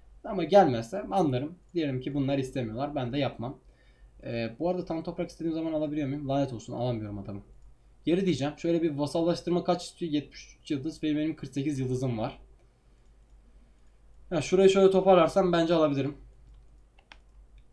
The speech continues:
Al abi altı yüz otuz beş.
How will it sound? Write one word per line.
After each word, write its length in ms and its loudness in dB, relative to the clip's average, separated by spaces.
Al 160 2
abi 240 0
altı 240 0
yüz 80 -6
otuz 140 -8
beş. 380 -6